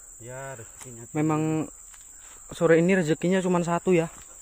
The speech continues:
Speaker 1: Tapi
Speaker 2: Barusan kita lihat yang bagian bawah yang kita pasang tadi nggak, nggak dimakan lagi. Terus kita pasang yang barusan dapet ini nggak ada yang makan juga, teman-teman.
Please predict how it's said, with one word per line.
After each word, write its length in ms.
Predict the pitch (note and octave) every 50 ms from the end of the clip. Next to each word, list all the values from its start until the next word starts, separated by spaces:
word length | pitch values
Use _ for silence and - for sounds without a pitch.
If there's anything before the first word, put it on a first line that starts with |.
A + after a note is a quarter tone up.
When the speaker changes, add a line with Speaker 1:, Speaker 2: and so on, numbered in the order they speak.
| - - - - - - - - - - - - - - - - - - - - - - - -
Speaker 1:
Tapi 160 | - A#2 A2+ -
Speaker 2:
Barusan 400 | D3+ D#3 E3+ E3 F3 G#3+ G#3+ G3+
kita 240 | A3 - G#3+ G#3
lihat 240 | G#3 G#3+ A3 A3 -
yang 400 | - G3+ G3 G3 G3 G3 F#3+ - - - - - - - - - - - - - - - - - - - -
bagian 320 | E3 D#3+ D3 E3 E3 E3
bawah 320 | D#3 D3+ D3 D#3 E3+ F#3
yang 160 | F3+ F3 E3 D#3
kita 400 | - D#3+ D#3 D3+ D3+ D3 D3 D3 -
pasang 320 | - D3+ D3+ - - D#3+ D#3
tadi 400 | D#3+ D3+ C#3 C#3 D3 E3+ F3+ E3+
nggak, 140 | D3+ B2 - - - - - - -
nggak 120 | C3+ B2+ C3
dimakan 320 | C#3 C#3+ D3 C#3 C#3+ D#3 D#3
lagi. 220 | D3+ C#3 C3+ D3+ D#3+
Terus 320 | - D#3+ F3 - - - - - - - - - - - - -
kita 220 | - D3 D#3 D3+
pasang 320 | - D#3 D3+ - E3+ D#3+ D#3+
yang 400 | D#3 D3+ D3+ D3+ D3+ D#3 D3+ C3+ - - - - -
barusan 320 | D3 C#3+ C#3+ C#3+ D#3+ D3+
dapet 300 | D3 C#3+ C#3 - D3+ D3 E3
ini 160 | F3 F#3+ F#3+
nggak 220 | F3 D#3 C3+ C3+
ada 60 | C#3+ D3
yang 80 | D3 D3+
makan 300 | D#3 D3+ D3+ E3 E3 D#3+
juga, 240 | D#3 E3+ F3+ F3 E3
teman-teman. 400 | F3+ F3+ F3 E3 E3 F3+ F3+